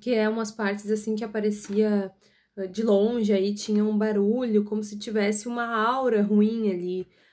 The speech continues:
Aí sim, essas partes se salvaram. Agora, as outras, e a morte do Drácula é ridícula.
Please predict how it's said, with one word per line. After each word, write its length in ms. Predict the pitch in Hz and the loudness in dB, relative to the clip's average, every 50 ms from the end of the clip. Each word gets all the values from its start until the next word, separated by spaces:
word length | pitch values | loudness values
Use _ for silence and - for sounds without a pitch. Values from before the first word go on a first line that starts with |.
| _ - | _ -10
Aí 220 | - 262 285 320 - | -8 -6 -4 -4 -4
sim, 360 | - - - 302 247 214 196 | -4 -4 -4 -2 0 0 -2
essas 280 | 190 202 - 240 214 | -2 -4 -6 -10 -12
partes 340 | - - 226 208 208 208 208 | -10 -6 -4 -4 -4 -4 -6
se 100 | - 254 | -8 -10
salvaram. 560 | 247 269 277 285 277 240 208 180 175 180 180 | -6 -4 -4 -2 -2 0 -2 -2 -2 -4 -4
Agora, 520 | 180 180 180 190 196 196 202 208 208 208 - _ _ _ - | -6 -4 -2 -2 -2 0 0 -2 -4 -4 -10 _ _ _ -8
as 200 | 220 208 208 202 | -6 -4 -2 0
outras, 520 | 196 202 220 214 - 214 208 208 - - - | 0 0 0 -2 -2 -2 -2 -2 -4 -8 -6
e 100 | 226 247 | -4 -2
a 100 | 240 254 | -2 -2
morte 1040 | 285 294 254 254 233 233 233 254 277 285 285 285 - - - - 208 196 196 - - - | -2 -2 -2 0 0 0 0 -2 -2 -6 -8 -10 -14 -16 -12 -8 -6 -6 -8 -8 -12 -6
do 120 | 196 214 | -4 -4
Drácula 600 | 208 208 190 185 190 202 202 226 208 196 196 - - | -2 -2 -4 -4 -4 -8 -6 -6 -6 -6 -6 -8 -8
é 200 | 208 208 202 208 - | -8 -8 -8 -8 -10
ridícula. 760 | 180 185 208 202 - - - 214 214 208 - 185 185 180 | -8 -6 -6 -6 -6 -10 -14 -14 -14 -14 -14 -16 -16 -16